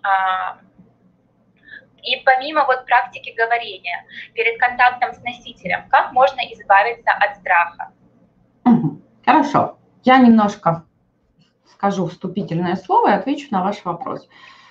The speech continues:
Speaker 2: А,
Speaker 1: Спасибо.
Speaker 2: я вообще считаю, что изучать иностранный язык необыкновенно важно, особенно в наших условиях, когда образование, мягко скажем, погублено. И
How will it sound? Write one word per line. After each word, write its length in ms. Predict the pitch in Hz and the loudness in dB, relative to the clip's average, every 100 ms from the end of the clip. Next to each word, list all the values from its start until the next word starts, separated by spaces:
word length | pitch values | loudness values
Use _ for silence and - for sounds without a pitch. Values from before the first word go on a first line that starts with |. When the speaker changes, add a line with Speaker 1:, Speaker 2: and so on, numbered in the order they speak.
| _ _ - | _ _ -4
Speaker 2:
А, 460 | 196 202 202 196 | 0 2 4 2
Speaker 1:
Спасибо. 180 | 196 247 | 2 2
Speaker 2:
я 140 | 285 | 4
вообще 340 | 262 233 - 240 | 4 0 -4 -6
считаю, 600 | - - 233 226 202 196 | -8 -6 0 2 0 -4
что 680 | - - 208 185 190 175 - _ _ _ - | -10 -8 -2 0 0 -2 -8 _ _ _ -6
изучать 640 | 220 208 240 247 202 - | -2 0 -2 0 0 -2
иностранный 680 | 196 202 202 226 233 233 262 | -4 -4 -6 -2 2 2 2
язык 520 | 285 349 440 440 - - | 0 0 -4 -6 -12 0
необыкновенно 1040 | 233 277 262 254 262 254 247 247 220 226 | 4 6 4 2 -2 -4 -2 -4 -2 -2
важно, 500 | 262 330 349 277 226 | 0 0 0 0 -2
особенно 400 | 220 269 240 208 | -2 -6 -6 -4
в 80 | 202 | -4
наших 400 | 214 220 - - | -4 -6 -12 -12
условиях, 640 | 202 - 277 311 294 262 - | -12 -6 -2 0 0 -2 -4
когда 680 | 196 196 214 247 254 254 - _ _ _ _ - | -4 -2 4 4 4 2 -6 _ _ _ _ -12
образование, 800 | 190 196 220 226 226 285 269 226 | -8 -4 0 2 4 6 6 6
мягко 400 | 240 247 - 202 | 4 2 -2 -8
скажем, 800 | - - 233 233 208 214 214 208 _ _ _ _ - | -8 -2 2 2 2 -2 -4 -8 _ _ _ _ 0
погублено. 840 | 226 214 220 151 - 113 110 160 _ _ _ _ _ - | 0 2 0 0 -4 -6 -8 -12 _ _ _ _ _ -2
И 480 | 233 247 254 254 | 0 2 2 2